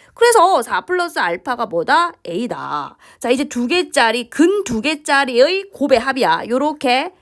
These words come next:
자, 요렇게, 요렇게 곱해서 더할 겁니다.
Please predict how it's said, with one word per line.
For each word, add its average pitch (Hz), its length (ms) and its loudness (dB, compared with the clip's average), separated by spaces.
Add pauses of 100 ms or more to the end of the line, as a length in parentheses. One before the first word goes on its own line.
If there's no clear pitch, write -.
(200)
자, 180 140 -2
요렇게, 285 580 0 (180)
요렇게 254 520 0
곱해서 233 480 -4
더할 190 320 -4
겁니다. 240 600 -4